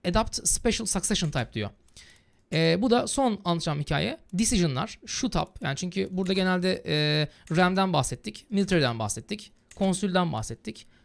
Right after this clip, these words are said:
Court bir miktardan bahsettik ama ilk başta çok şey değil. Intriga ve faction'lar başka bir, e, seride olsunlar. En sonunda decision. Decision'lar genelde bu major decision'lar ülkeden ülkeye, kültürden kültüre değişen şeyler.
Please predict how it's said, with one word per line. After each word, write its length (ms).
Court 360
bir 140
miktardan 440
bahsettik 400
ama 280
ilk 180
başta 200
çok 180
şey 180
değil. 200
Intriga 580
ve 100
faction'lar 560
başka 300
bir, 180
e, 200
seride 300
olsunlar. 540
En 120
sonunda 280
decision. 340
Decision'lar 640
genelde 480
bu 80
major 300
decision'lar 640
ülkeden 400
ülkeye, 320
kültürden 480
kültüre 320
değişen 320
şeyler. 400